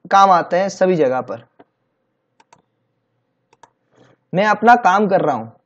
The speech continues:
मैं कोई आपको, कोई मैं आपसे ज्यादा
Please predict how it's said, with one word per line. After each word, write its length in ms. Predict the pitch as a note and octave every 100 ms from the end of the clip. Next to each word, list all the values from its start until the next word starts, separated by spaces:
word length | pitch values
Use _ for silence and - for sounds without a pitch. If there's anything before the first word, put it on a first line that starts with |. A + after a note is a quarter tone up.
| -
मैं 220 | D3+ F#3
कोई 420 | F#3 F#3+ G#3+ A#3
आपको, 720 | A3 G3+ - A3 G#3+ G#3+ G#3 F3+
कोई 340 | - G#3+ A3+
मैं 120 | G#3+
आपसे 320 | G3+ G3 G#3+
ज्यादा 640 | F3+ F3 F#3+ G3+ G3+ F#3+